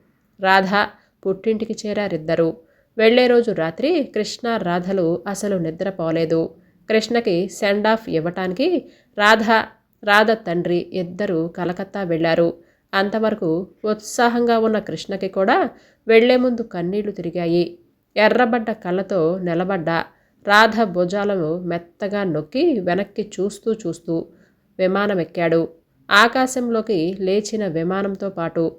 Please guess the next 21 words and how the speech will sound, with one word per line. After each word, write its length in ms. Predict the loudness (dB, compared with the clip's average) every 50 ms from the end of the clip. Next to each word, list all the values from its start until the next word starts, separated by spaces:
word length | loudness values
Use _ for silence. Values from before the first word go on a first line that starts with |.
| -14 _ _ _ _
రాధ 360 | 4 4 6 6 4 4 0 -2
ఊహలు 720 | 0 0 0 -2 -2 -2 -2 0 2 2 2 0 -2 -4 -4
గాలిలో 360 | -4 -2 -2 -2 -2 -2 -2
తేలిపోయాయి. 960 | -2 -2 -2 -2 -2 -2 -2 -2 0 0 2 2 4 4 4 2 0 -4 -12 _ _ _ _ _ _ -14
సరిగ్గా 760 | -2 2 4 4 4 2 0 0 0 0 2 0 0 -2 -6 -8
సంవత్సరం. 760 | -12 -12 -8 -6 -4 -4 -4 -4 -4 -4 -4 -4 -2 -4 -4 -6 _ _ _ _ _ -2
మళ్ళీ 320 | 2 2 4 4 4 4
ఇదే 360 | 4 2 2 0 0 0 0
నాటికి 600 | 0 -2 -2 -4 -4 -4 -2 0 0 0 0 -2 -2
ఇలాగే 500 | -2 -2 0 0 0 0 0 -2 -4 -10 _ _ _ _ _ _
కృష్ణ 340 | 2 2 2 2 0 -2 -2
కోసం 400 | 0 0 0 0 -2 -2 -2 -2
ఎదురు 260 | 0 0 -2 -2 -2
చూస్తూ 380 | -2 -4 -4 -6 -4 -4 -4 -2
నిలుచుంటుంది. 840 | -2 -2 -4 -6 -6 -8 -6 -4 -4 -2 0 0 0 0 -2 -6 _ _ _ _ _ _ -6 -2 0
చేతిలో 500 | 0 0 0 0 2 4 4 4 2 0
పూలమాలతో 960 | -2 -4 -2 -2 0 0 0 -2 -2 -2 -2 -4 -4 -2 -2 -2 -2 -2 -4 -8 _ _ _ _ _ _ _
బాబును 400 | 4 6 6 6 6 4 2 2
ఎత్తుకొని 760 | 0 0 -2 -4 -6 -6 -6 -2 0 2 2 2 0 -2 -6 -12 _ _ _ _
కృష్ణ 380 | -8 -8 -8 -8 -10 -8 -8 -6
వస్తాడు. 640 | -6 -6 -8 -10 -8 -6 -2 0 0 0 0 -2